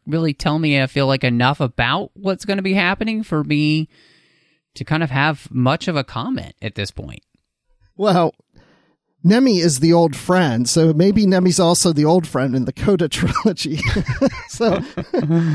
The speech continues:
Speaker 2: I don't know.
Speaker 1: Yeah, maybe she
Speaker 2: It's
Speaker 1: just ruined reality. <laughs>
Speaker 2: <laughs> Right. Well, we get a resort casino on shore leave. That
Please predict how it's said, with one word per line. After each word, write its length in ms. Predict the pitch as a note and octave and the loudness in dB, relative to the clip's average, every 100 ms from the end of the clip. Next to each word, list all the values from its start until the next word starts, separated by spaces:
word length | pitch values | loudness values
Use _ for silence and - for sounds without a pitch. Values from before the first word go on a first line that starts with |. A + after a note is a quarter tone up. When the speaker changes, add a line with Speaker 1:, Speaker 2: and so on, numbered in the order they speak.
| C#3+ B2+ | -2 0
Speaker 2:
I 100 | A3+ | 2
don't 180 | C4 C4 | 4 4
know. 180 | C4+ A#3 | 4 4
Speaker 1:
Yeah, 60 | |
maybe 240 | D3+ G3 A3 | 2 2 4
she 120 | A3+ | 4
Speaker 2:
It's 60 | F3+ | 4
Speaker 1:
just 140 | E3+ | 4
ruined 360 | D3 E3 E3 D3+ | 4 4 4 4
reality. 680 | C#3+ C3+ E3 D3+ A2+ A2+ C#3 | 4 2 2 0 0 2 2
<laughs> 40 | - - A3+ - - B3+ C#4 | 0 -4 -4 -4 -4 -2 -2
Speaker 2:
<laughs> 540 | C#4 G3+ C4 B3+ A#3+ | 0 -2 -2 -2 -2
Right. 320 | G3+ D#3+ C#3 - - C#4+ - G3+ F3+ D3+ C3+ C4+ - | -2 -2 -4 -6 -2 0 0 -4 -12 -16 -10 -8 -2
Well, 300 | G3 G#3 B3 | 2 2 2
we 100 | F#3+ | 0
get 320 | E3 F#3 A#3+ | 0 0 2
a 60 | A#3 | 4
resort 440 | G3+ E3+ G3+ - | 4 4 2 2
casino 720 | - D#3+ - G#3 G#3 A#2 C#3+ | -2 0 2 4 4 4 2
on 180 | C#3+ C#3+ | 2 2
shore 320 | C3 D3+ G3+ | 0 2 2
leave. 400 | D#3 G#2 C#3+ D3 | 0 -2 -4 -6
That 220 | - C#3+ | -4 -4